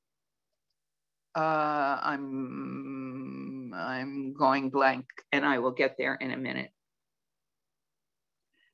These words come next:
Uh, I am so sorry. One of you will undoubtedly know the answer to this question. Uh, uh, she is a Montana, uh, yeah, Jeannette Rankin,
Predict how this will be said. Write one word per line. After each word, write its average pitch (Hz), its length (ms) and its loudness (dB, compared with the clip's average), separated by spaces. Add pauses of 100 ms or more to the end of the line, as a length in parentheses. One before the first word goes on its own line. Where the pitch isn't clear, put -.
(120)
Uh, 170 460 10 (720)
I 170 100 6
am 135 180 4
so 160 260 4
sorry. 151 360 8
One 180 180 6
of 165 160 2
you 160 80 2
will 147 220 4
undoubtedly 147 640 2
know 139 200 2
the 139 180 -2
answer 139 300 -4
to 139 60 -12 (100)
this 131 200 -4
question. - 540 -6 (600)
Uh, 175 440 10 (520)
uh, 170 380 10
she 240 220 6
is 196 160 6
a 208 60 2
Montana, 247 880 6
uh, 202 280 4
yeah, 185 240 0
Jeannette 226 340 6
Rankin, 170 380 6